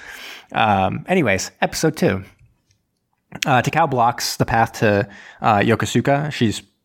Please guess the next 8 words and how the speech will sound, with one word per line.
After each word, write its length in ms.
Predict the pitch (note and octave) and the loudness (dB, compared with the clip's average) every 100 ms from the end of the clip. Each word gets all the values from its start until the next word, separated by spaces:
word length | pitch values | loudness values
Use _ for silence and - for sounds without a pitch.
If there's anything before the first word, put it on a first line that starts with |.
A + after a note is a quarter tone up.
| - | -4
kind 160 | C3 | -2
of 140 | A2+ - | -2 -4
positioned 480 | A2+ B2+ - C3+ A#2+ | -4 -4 -2 -2 -2
herself 580 | A#2+ A#2+ G#2+ G2+ - - | -2 0 0 -2 -10 -2
within 260 | A2 G#2+ | 0 0
a 60 | G2+ | -2
typhoon 680 | - G#2 - A2 A2 C3 D3+ - - - - - | 0 0 2 2 2 2 0 -6 -20 -20 -20 -4
and, 540 | C#3+ A#2 A2 G#2 G#2 | 0 2 4 2 0